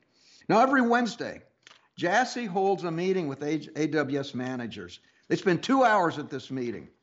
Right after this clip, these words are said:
It's a grueling meeting. If your particular operational unit is not performing,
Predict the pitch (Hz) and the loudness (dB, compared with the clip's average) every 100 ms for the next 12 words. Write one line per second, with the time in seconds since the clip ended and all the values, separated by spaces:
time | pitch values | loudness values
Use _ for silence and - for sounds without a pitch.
0 | _ _ _ - 208 180 143 214 254 185 | _ _ _ -8 -4 0 4 6 6 4
1 | 131 123 104 87 - _ _ _ _ _ | 0 -4 -8 -14 -20 _ _ _ _ _
2 | _ _ _ _ _ 151 151 202 294 302 | _ _ _ _ _ -12 -2 0 2 2
3 | 302 - _ _ _ _ _ _ _ _ | 0 -10 _ _ _ _ _ _ _ _
4 | 180 - 254 226 208 185 160 202 214 208 | -12 -2 -2 2 0 2 2 2 2 0
5 | 208 208 180 160 190 202 170 175 175 170 | 0 -2 -2 0 0 0 -2 0 -2 0
6 | 196 190 190 208 220 233 | -4 -4 -2 0 0 -4